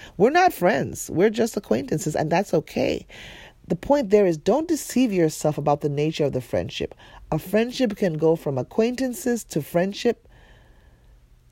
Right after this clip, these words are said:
but a friendship can also go from that to non-existent. Accept it for what it is. You will have friends that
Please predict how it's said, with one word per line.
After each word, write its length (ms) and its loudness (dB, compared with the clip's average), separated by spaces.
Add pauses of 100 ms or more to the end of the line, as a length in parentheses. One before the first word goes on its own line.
(160)
but 120 4
a 60 6
friendship 420 0
can 120 2
also 340 2
go 180 4
from 240 -6
that 260 2
to 460 -2
non-existent. 960 -4 (140)
Accept 480 0
it 100 0
for 480 -2 (440)
what 160 2
it 100 -2
is. 320 -6 (320)
You 200 4
will 160 6
have 200 2
friends 600 2 (340)
that 320 0